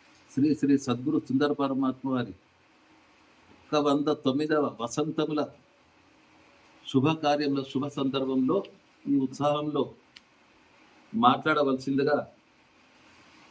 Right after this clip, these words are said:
వారు కోరడము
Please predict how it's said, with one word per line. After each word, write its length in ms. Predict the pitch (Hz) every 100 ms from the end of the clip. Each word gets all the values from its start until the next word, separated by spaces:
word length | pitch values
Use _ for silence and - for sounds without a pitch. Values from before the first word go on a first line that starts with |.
| - -
వారు 300 | 120 135 131 107 - _ _ _ _ - - - - - - - - - - - - - - - -
కోరడము 440 | 123 135 135 139